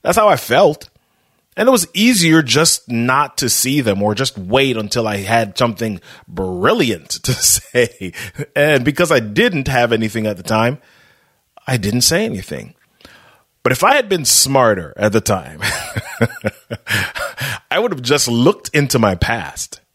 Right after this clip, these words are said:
I would have just looked through my archives because I had tons of stuff. I have, I have so many things I've created over the years and then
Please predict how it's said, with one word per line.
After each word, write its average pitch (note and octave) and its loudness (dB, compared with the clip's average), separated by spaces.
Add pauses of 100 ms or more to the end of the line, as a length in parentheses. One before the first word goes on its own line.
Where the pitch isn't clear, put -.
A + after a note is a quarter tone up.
(720)
I B2 4
would C#4+ 0
have C3+ 0
just D3+ 0
looked C3 0
through D#3 0
my C3+ 2
archives C#3+ 2
because A#2 -2 (240)
I - -2
had D4+ -2
tons A#3+ 0
of E3+ 2
stuff. - 2
I F3+ 4
have, G3 0 (340)
I F#3 2
have A3+ 0
so G#3 4
many G#3 2
things G3+ 0
I've B2+ -2
created E3+ 2
over C#3 2
the A#2+ 2
years B2+ 2
and B2 0
then C#3 0